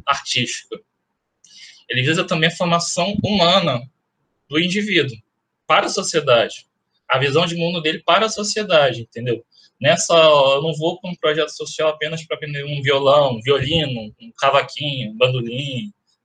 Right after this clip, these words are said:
seja qual for o instrumento, ou mudança. Lá ele também vai ter acesso a, ele, é, ele também vai, vai ser mostrado também uma visão de mundo para que ele desenvolva também a consciência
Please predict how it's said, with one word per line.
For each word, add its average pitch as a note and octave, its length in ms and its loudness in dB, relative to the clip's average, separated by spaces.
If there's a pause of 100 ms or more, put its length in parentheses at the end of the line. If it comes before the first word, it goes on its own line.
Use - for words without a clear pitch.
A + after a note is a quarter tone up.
(260)
seja C3+ 220 -10
qual D3 200 2
for C#3 100 -2
o - 20 0
instrumento, C3+ 420 -2
ou C3+ 240 -2
mudança. B2+ 720 2 (880)
Lá C#3+ 540 6
ele E3+ 200 -2
também E3 260 -2
vai F3 100 -2
ter F3 120 -2
acesso E3+ 760 0
a, D3+ 200 -2 (200)
ele, C3 180 -10 (380)
é, A2+ 680 -2 (1200)
ele - 120 -16
também D3 260 0
vai, E3+ 140 0 (300)
vai D#3 160 2
ser - 140 -4
mostrado F3+ 400 -2
também D#3+ 200 -4
uma F3 140 -2
visão D#3 300 -4
de E3 100 -6
mundo D#3 460 -6 (420)
para D#3 160 2
que E3 140 -2
ele F3+ 100 0
desenvolva D#3 480 0
também D3+ 180 0
a D3+ 80 -2
consciência C#3+ 760 -4